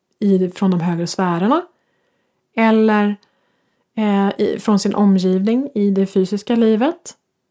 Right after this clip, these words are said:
Om du har kollegor eller så som hjälper dig. Jag har fått hjälp på det sättet, så att det är inte det jag menar. Det är helt okej att be om hjälp från ärkeängeln Mikael till exempel. Eller från Jesus. Eller från andra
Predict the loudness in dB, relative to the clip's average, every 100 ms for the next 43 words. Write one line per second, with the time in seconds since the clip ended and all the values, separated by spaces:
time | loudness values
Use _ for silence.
0 | -6 0 2 4 2 0 -2 -2 2 4
1 | 4 2 2 2 0 -2 0 0 0 -2
2 | -2 0 0 2 4 4 2 0 0 -4
3 | 0 0 0 -10 -8 -6 -4 -6 -8 -10
4 | -12 -10 -8 -8 -8 -8 -2 0 2 2
5 | 2 4 4 4 2 2 0 -4 _ _
6 | _ _ _ _ _ _ 0 2 4 4
7 | 4 -2 2 4 4 2 2 4 4 4
8 | 2 2 -2 -8 _ _ _ _ _ -2
9 | 0 2 2 2 2 4 4 4 0 -4
10 | -6 -6 -10 -8 -10 -10 -12 -12 -12 _
11 | _ 0 2 2 2 4 2 0 -6 -8
12 | -8 -10 -14 _ _ _ _ _ -2 0
13 | 0 0 4 4 4 0